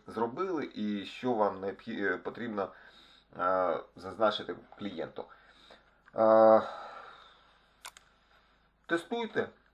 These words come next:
тестуйте. Ставте запитання. Побачення.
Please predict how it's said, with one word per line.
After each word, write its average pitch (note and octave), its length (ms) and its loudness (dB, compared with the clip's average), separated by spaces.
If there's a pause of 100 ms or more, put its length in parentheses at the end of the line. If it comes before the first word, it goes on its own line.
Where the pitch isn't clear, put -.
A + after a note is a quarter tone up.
(160)
тестуйте. C#3 560 -4 (1400)
Ставте D#3 380 2
запитання. D3+ 760 2 (1300)
Побачення. A2 540 2